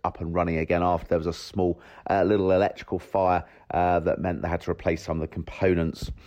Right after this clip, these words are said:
Uh, as for the slopes themselves, they are incredibly quiet. Around about twenty-five percent, uh, quieter on the slopes, uh, this week, and even quieter than it would be next week.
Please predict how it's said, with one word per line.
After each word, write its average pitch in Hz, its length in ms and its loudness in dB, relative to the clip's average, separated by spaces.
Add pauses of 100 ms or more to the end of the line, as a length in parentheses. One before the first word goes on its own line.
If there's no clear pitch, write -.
(440)
Uh, - 40 2
as 185 260 2
for 185 100 0
the 185 60 6
slopes 180 400 2
themselves, 175 420 2
they 160 100 2
are 143 160 6
incredibly 139 460 0
quiet. - 720 2 (460)
Around 117 180 2
about 113 260 0
twenty-five 113 540 -2
percent, 107 260 -8 (140)
uh, 101 140 2 (100)
quieter 131 640 0 (260)
on 120 140 0
the 120 80 -2
slopes, 127 560 0
uh, 117 100 4
this 120 260 -2
week, 120 300 0
and 107 160 2
even 98 240 -2
quieter 98 580 0
than 90 160 -2
it 69 80 -4
would 92 220 -2
be 92 180 -2
next 98 480 -4
week. 110 280 0